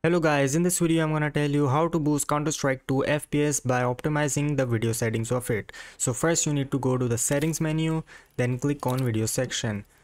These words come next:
Then click on video here, and here you can select your resolution. If you have a medium to high end P C, I would suggest you to play on your native resolution, but if you have, if you have lower end P C, you can s-,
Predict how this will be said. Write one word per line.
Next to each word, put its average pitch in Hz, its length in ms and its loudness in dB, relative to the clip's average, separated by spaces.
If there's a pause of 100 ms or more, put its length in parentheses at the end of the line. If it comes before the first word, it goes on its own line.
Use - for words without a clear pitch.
(240)
Then 117 200 0
click 127 300 -2
on 120 160 0
video 143 240 2
here, 160 400 0 (320)
and 120 160 0
here 160 300 2
you 135 200 0
can 120 200 -2
select 135 560 -2
your 123 160 0
resolution. 156 880 0 (400)
If 117 200 -2
you 120 100 2
have 117 200 0
a 113 300 0
medium 139 420 0
to 131 140 0
high 131 240 0
end 160 260 0
P 160 100 0
C, 151 280 0
I 120 140 2
would 123 260 0
suggest 135 480 0
you 135 100 0
to 131 140 -4
play 127 240 -2
on 123 180 0
your 120 160 2
native 127 420 0
resolution, 143 720 0 (320)
but 147 140 0
if 156 240 0
you 147 80 2
have, 147 300 0
if 135 120 -6
you 147 120 2
have 135 200 -2
lower 131 260 0
end 135 200 -2
P 131 80 0
C, 135 220 -2
you 123 180 0
can 127 140 0
s-, - 320 -4